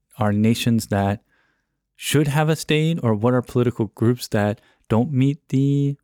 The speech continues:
definition of nation. All as a way to say what a nation is, um, is a classic case where we, when we are asked, we, oh, in, in everyday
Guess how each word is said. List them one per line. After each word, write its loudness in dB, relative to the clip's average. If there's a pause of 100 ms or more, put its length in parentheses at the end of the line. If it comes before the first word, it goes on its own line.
definition -2
of -2
nation. 0 (600)
All 2
as 0
a 0
way 4
to 0
say 2
what 0
a 0
nation 2 (220)
is, 0 (520)
um, -4 (100)
is 0
a -2
classic -4
case 0
where 2
we, 2
when 0
we 2
are -4
asked, -2
we, -4
oh, -4
in, 0
in 0
everyday 2